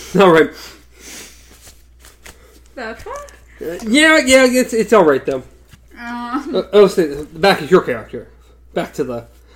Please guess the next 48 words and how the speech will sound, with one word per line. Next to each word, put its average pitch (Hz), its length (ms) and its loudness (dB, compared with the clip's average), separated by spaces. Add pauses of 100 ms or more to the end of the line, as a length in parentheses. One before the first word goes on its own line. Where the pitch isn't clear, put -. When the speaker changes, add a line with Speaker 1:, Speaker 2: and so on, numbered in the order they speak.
(140)
Speaker 1:
the 170 80 -10
unicorn 160 540 4
and 135 100 0
the 127 60 -2
tail 165 300 2
that - 100 -4
I 135 60 -2
made 131 180 -4
up 120 120 -10
for 120 180 -4
it. - 140 -14 (880)
You 170 120 0
actually 156 200 -2
see, 147 200 -2
I 135 140 -2
did 139 300 -6
the 135 80 -2
back 123 160 -6
of 143 80 -8
yours 123 180 -10 (420)
Speaker 2:
Yeah. 269 200 -10 (420)
Speaker 1:
darker 147 420 2
shade. - 220 -4
Speaker 2:
Which 123 100 -4
is - 140 -10
fine. 240 400 -14 (100)
I 208 60 -20
mean. 226 320 -16 (100)
Speaker 1:
So, 131 260 -8
and 135 180 -6
then 123 260 -8 (280)
unicorn, 131 680 -4
and 117 280 -12 (280)
I 143 80 -6
don't 147 100 -2
know 147 80 2
what 139 80 -6
kind 147 140 -6
of 131 80 -8
hands 135 500 -6
you 139 160 -6
wanted 135 260 -4
to 143 60 -2
actually 131 280 -10
give 123 120 -8
your 123 100 -8
character. 123 480 -8
Speaker 2:
You 403 140 -10